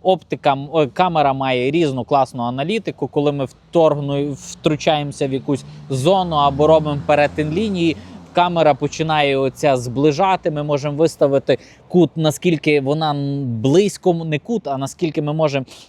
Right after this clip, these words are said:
там є такий повзуночок, ми можемо тим повзуночком виставити, наскільки далеко ми можемо, щоб вона близько зближала, там, вплоть до самого обличчя.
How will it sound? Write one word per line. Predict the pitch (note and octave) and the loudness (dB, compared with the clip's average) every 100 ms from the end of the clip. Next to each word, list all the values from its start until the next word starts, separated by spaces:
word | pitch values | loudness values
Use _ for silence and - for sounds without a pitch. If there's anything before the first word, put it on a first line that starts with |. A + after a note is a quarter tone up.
| - | -4
там | D3+ | -2
є | C#3 | -2
такий | - D3+ | 0 0
повзуночок, | D3+ C#3+ D3+ F3+ F#3+ C#3 D3 | 2 0 0 -2 -2 -6 -6
ми | D3 | -2
можемо | D#3 C#3+ C3+ | -2 -2 -2
тим | D3 | -4
повзуночком | C3+ C3+ C#3 D#3+ D3+ D3 C#3 | -2 -4 -4 -6 -6 -6 -6
виставити, | B2+ D#3 D#3 D3+ C#3 B2+ C#3 _ - | -4 -2 -2 -4 -6 -6 -8 _ -12
наскільки | C3+ - F3+ D#3+ D3+ | -10 -4 -4 -4 -4
далеко | A2+ B2+ C3+ C#3+ C#3 B2+ | -2 -2 0 0 -2 -6
ми | B2+ B2+ | -6 -6
можемо, | C3+ B2 A#2 | -6 -6 -8
щоб | - A#2 | -6 -2
вона | A#2+ C3+ B2 | 0 2 2
близько | A#2+ D3 B2+ - | 4 4 2 0
зближала, | A2+ A2 A#2 B2 A#2+ C#3+ B2+ | 0 0 2 2 4 2 2
там, | G#2 A2 | 2 -2
вплоть | G#2+ _ C#3+ B2+ | -2 _ 0 0
до | A#2 | -2
самого | - B2+ C3 B2+ B2+ C3 | -4 -4 -4 -2 -2 -4
обличчя. | B2 C#3 A#2 - | -4 -2 -4 -8